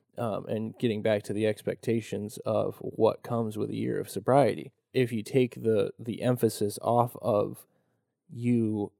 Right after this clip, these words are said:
having consecutive clean time, now what you have is somebody who's putting just time together. And if I had one day where I was, wasn't clean in the middle of two years,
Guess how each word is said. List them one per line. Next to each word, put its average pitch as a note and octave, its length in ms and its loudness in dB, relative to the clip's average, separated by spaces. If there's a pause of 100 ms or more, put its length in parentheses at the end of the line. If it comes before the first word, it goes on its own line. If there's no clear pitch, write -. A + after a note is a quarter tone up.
having A2+ 440 0
consecutive G#2+ 680 -4
clean E3 300 0
time, A2 400 0
now A#2+ 480 6
what A2+ 160 2
you A#2 160 -4
have A2 420 0
is G#2+ 140 0
somebody G#2+ 460 -2
who's G#2 320 -6
putting A2 420 -4
just G#2+ 360 -4
time A2+ 420 0
together. F#2+ 580 -6 (200)
And A#2 160 0
if A2+ 120 -4
I G#2+ 100 2
had A2 220 -2
one A#2 300 0
day G#2+ 200 2
where G#2 240 0
I G2+ 100 -4
was, G#2 280 -6 (100)
wasn't A#2+ 460 0
clean B2 300 -2
in G#2+ 140 -2
the G#2+ 80 -4
middle A2 340 0
of - 140 -10
two A#2 360 -6
years, A#2 400 -2